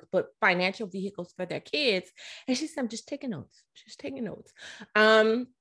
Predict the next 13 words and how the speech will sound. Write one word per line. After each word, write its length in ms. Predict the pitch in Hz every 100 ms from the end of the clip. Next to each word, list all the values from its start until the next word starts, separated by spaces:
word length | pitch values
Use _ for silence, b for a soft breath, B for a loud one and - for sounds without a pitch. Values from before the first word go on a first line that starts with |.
| _ _ _ - 190
because 220 | 247 247
they're 160 | 277 240
very 240 | 302 415
comfortable 540 | - 381 480 330 220
talking 300 | 214 - 277
about 160 | 269 233
one, 120 | 294 -
money, 320 | 240 339 277
one, 180 | 285 392
because 220 | 330 233
they 100 | 202
have 200 | 185 196
it. 120 | 480